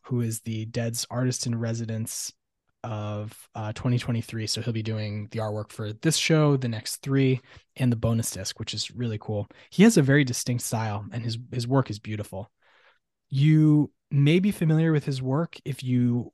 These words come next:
got the Dead and Company V I P poster from two thousand eighteen, 'cause he designed that.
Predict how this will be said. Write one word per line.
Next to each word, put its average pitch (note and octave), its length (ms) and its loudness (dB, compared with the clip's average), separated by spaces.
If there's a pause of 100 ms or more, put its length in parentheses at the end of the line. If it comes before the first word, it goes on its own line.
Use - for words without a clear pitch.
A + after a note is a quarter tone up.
got C3 320 0
the A#2+ 340 0
Dead C3 200 2
and C#3+ 100 4
Company C3+ 460 2
V A#2+ 220 -4
I A#2+ 80 -2
P C3 240 -4
poster A2+ 400 -6
from A2 160 -10
two B2 100 -10
thousand A#2 240 -6
eighteen, A#2+ 540 -4
'cause - 180 -12
he - 80 -6
designed G#2+ 420 -8
that. G2 200 -12